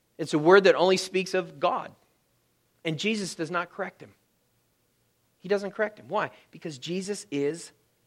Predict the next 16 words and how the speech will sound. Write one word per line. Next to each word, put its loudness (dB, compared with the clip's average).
God. -10
When 6
you 0
read 0
the 0
Word 6
of 2
God, 6
you -6
find 0
out 2
that 2
God 6
the -2
Father 2
created 2